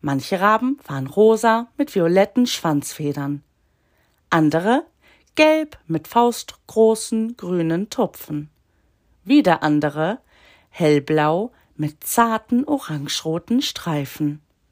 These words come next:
Wir stammen in direkter Linie vom Regenbogen ab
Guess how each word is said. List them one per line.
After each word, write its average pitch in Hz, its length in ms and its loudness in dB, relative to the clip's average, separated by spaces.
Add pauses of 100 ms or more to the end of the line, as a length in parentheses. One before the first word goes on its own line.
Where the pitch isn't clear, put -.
(680)
Wir 302 320 6
stammen 196 720 2 (280)
in 285 140 8
direkter 285 580 2
Linie 185 560 2
vom 294 260 4
Regenbogen 156 1000 0
ab 156 260 -2